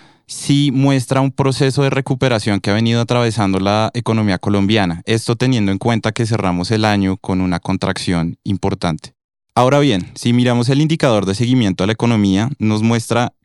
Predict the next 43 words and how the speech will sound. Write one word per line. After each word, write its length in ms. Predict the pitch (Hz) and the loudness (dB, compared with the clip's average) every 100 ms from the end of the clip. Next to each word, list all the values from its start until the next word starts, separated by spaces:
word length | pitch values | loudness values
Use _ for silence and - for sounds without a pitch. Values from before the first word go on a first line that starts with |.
| _ | _
que, 180 | - 139 | -4 -2
por 160 | 143 131 | 0 0
ejemplo, 480 | 120 104 95 113 - | 2 0 0 -2 -2
el 140 | 127 | -2
comportamiento 800 | 135 131 139 135 117 107 101 104 | -2 0 0 0 2 2 0 0
de 80 | 113 | 0
las 160 | 120 | 0
actividades 580 | 131 - 131 113 95 95 | -2 0 0 2 2 0
terciarias 540 | - 120 113 95 95 98 | -2 -2 0 0 0 0
se 80 | |
ha 60 | 110 | 0
mostrado 380 | 110 - 117 113 | 0 0 0 2
de 40 | |
manera 320 | 117 117 90 | 2 0 0
constante 800 | - 107 98 - 98 90 110 123 | 0 -2 -2 0 0 0 -2 -2
en 160 | - 104 | -2 0
los 140 | 98 | 0
últimos 360 | 104 85 95 101 | -2 -2 0 2
meses. 420 | 117 101 - - - - - | 0 0 -6 -16 -20 -20 -10
Sin 240 | - 160 | -2 2
embargo, 480 | 170 165 123 123 180 _ | 2 2 2 0 -6 _
hace 260 | 127 120 120 | -2 0 0
falta 360 | 143 135 139 | 0 0 0
la 80 | 143 | 0
consolidación 680 | 147 135 147 143 139 120 101 | 0 0 2 2 0 0 0
de 60 | |
un 80 | 104 | 0
desarrollo 460 | 117 123 120 98 95 | 0 2 2 2 0
para 180 | 113 120 | 0 0
las 160 | 123 | 0
actividades 500 | 127 131 117 95 95 | -2 0 2 2 0
primarias 520 | - 120 107 101 101 | -2 0 2 0 0
y 40 | 110 | -2
secundarias 680 | 120 127 135 147 123 139 - | -2 0 2 2 2 -2 -4
que 100 | 98 | -2
son 300 | 104 95 92 | 0 0 0
fundamentales 840 | 113 110 117 107 95 101 92 90 | 0 0 2 0 0 0 0 -2
para 200 | 104 104 | -2 -2
el 60 | |
desempeño 440 | 107 117 104 98 90 | -2 -2 0 0 0
económico 480 | 104 101 92 92 92 | 0 0 0 0 0
del 100 | 92 | 0
país. 340 | 95 87 | -2 -2